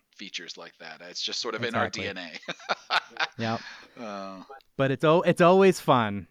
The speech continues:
Speaker 2: Uh, so what's next for you? I mean, I know you, you said you, you, you know, one of the things you wanna do is figure out how you can kind of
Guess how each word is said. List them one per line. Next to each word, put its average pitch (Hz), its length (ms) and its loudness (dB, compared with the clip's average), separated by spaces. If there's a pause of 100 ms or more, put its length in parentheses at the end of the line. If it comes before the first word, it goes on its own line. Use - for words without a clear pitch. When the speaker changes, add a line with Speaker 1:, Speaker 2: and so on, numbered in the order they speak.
(140)
Speaker 2:
Uh, 127 500 0
so 208 400 8
what's 214 300 0
next 294 280 4
for 196 100 0
you? 143 140 4
I 131 60 4
mean, 143 140 0
I 151 40 2
know 170 140 2
you, 202 220 0
you 170 240 -2
said 180 260 0
you, 170 220 0
you, 143 240 -8 (120)
you 143 120 -2
know, 127 140 0
one 131 140 0
of 175 60 0
the 151 60 -4
things 139 200 -2
you 135 140 -2
wanna 131 260 0
do 127 280 0
is 120 180 -4
figure 131 320 -2
out 123 220 2
how 123 180 0
you 123 180 -2
can 113 380 -6
kind 123 200 -6
of 107 140 -8